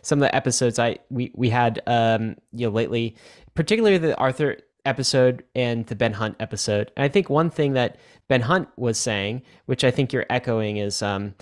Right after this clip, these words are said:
look, banks are important as a facilitator of credit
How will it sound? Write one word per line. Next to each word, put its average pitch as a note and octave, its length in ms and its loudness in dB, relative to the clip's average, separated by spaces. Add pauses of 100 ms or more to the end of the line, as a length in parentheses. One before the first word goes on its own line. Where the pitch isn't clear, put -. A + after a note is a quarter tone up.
(360)
look, E3+ 220 2
banks A#3 260 4
are D#4+ 60 2
important B2+ 680 -2 (420)
as C#3 480 4
a B2+ 400 2
facilitator F3 760 -2
of - 200 -4
credit - 640 -8